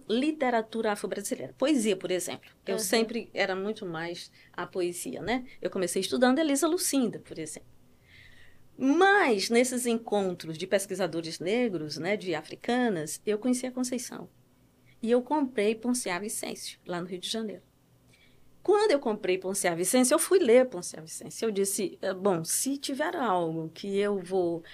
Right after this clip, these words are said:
Speaker 1: me deter durante muito tempo, que eu vou me debruçar de, de, de, durante muito tempo,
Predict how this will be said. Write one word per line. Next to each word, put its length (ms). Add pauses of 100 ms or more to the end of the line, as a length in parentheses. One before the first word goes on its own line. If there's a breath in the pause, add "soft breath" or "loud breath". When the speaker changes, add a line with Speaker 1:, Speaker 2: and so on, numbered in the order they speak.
(200 loud breath)
Speaker 1:
me 240
deter 560
durante 420
muito 300
tempo, 220
que 80
eu 40
vou 120
me 100
debruçar 640
de, 100 (200)
de, 320
de, 300
durante 400
muito 260
tempo, 420